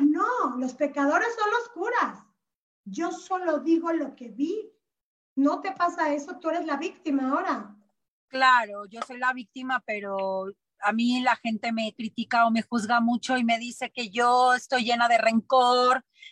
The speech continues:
Speaker 2: que yo debo de perdonar, eh,
Speaker 1: Así
Speaker 2: me,
Speaker 1: es.
Speaker 2: me cargan toda la obligación a mí, ¿no? Y, y siempre digo que no, no estoy llena de rencor, que si estuviera llena de rencor,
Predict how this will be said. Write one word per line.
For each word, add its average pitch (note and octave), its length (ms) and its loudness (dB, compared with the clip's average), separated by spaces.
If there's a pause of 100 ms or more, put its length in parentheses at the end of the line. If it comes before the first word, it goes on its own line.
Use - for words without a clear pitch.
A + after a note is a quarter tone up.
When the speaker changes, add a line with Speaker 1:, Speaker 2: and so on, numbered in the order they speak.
(100)
Speaker 2:
que C#4 120 2
yo B3 120 6
debo B3+ 240 4
de B3 100 0
perdonar, A#3+ 920 2 (400)
eh, A#3 340 -8
Speaker 1:
Así C#4+ 120 0
Speaker 2:
me, C4+ 240 0
Speaker 1:
es. D4 60 0
Speaker 2:
me A#3+ 100 2
cargan C#4+ 500 2
toda D4+ 260 6
la D4+ 120 -2
obligación A#3+ 600 -4
a A#3+ 100 0
mí, A#3+ 320 -4
¿no? A3 240 -2 (1000)
Y, A3+ 720 -4
y A3+ 160 -4
siempre C4+ 420 4
digo C4 420 4
que A#3 160 0
no, B3+ 260 4
no D#4+ 120 2
estoy C#4 220 -2
llena C#4 240 4
de B3+ 120 4
rencor, A3+ 640 0
que A3 120 -16
si G3 80 -20
estuviera A#3 340 -4
llena B3 320 -2
de A#3 60 0
rencor, G#3 600 0